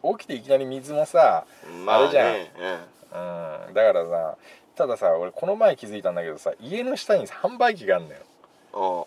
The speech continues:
Speaker 2: あ、あったっけ？
Speaker 1: そう、俺もそう思ったんだから。
Speaker 2: うん。
Speaker 1: 何ヶ月も経って気づいたのよ、俺。
Speaker 2: うん。
Speaker 1: 家に、家の前に販売機が実は三台もあるっていう。
Speaker 2: すごく便利じゃん。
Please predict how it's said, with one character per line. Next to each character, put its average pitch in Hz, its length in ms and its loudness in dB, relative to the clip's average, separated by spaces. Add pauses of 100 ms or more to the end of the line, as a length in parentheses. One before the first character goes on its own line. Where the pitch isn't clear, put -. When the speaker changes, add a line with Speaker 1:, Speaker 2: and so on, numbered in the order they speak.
Speaker 2:
あ、 165 120 6
あ - 20 6
っ 220 60 -2 (160)
た 95 100 -8
っ - 40 -16 (100)
け？ 98 260 -6 (340)
Speaker 1:
そ 85 200 -6
う、 - 120 -6
俺 110 120 -8
も 131 120 -10
そ 123 80 -10
う 127 40 2
思 127 100 0
っ - 20 -8
た - 100 -4
ん 71 60 -12
だ - 60 -10
か 82 60 -8
ら。 82 60 -8
Speaker 2:
う 92 40 -16
ん。 - 1080 -20
Speaker 1:
何 180 180 -4
ヶ 220 120 -4
月 175 180 -2
も 90 80 -12
経 - 100 2
っ - 40 -2
て - 80 -20
気 - 140 -18
づ 98 120 -8
い 90 60 -8
た 82 100 -6
の 76 60 -4
よ、 73 120 -10
俺。 78 160 -6
Speaker 2:
う 78 40 -8
ん。 80 220 -18
Speaker 1:
家 117 200 -10
に、 127 100 -10 (220)
家 131 200 -8
の 160 120 -4
前 160 200 6
に - 80 -12
販 131 240 -4
売 135 180 4
機 - 100 -20
が 82 80 -10
実 87 300 -4
は - 60 2
三 156 280 0
台 90 160 2
も 80 140 -4
あ 80 40 -2
る 80 60 -12
っ - 20 -12
て - 200 -16
い 73 80 -10
う。 76 80 -14
Speaker 2:
す - 180 -14
ご 170 160 -6
く 147 140 -10
便 110 260 -8
利 87 100 -16
じ 78 100 -16
ゃ - 20 -16
ん。 76 60 -20